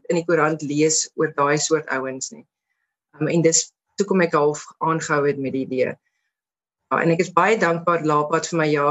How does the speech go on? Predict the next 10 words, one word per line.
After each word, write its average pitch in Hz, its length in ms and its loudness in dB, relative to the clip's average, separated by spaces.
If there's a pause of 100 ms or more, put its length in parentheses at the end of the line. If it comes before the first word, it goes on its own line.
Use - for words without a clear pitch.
gesê. 139 380 -2
Ek - 340 -14
is 160 140 -4
regtig 165 500 0
dankbaar 143 400 -6
daaroor. 139 320 -2 (440)
'n 214 120 4
Soortgelyke 254 600 2
boeke 208 220 2
oor 180 240 0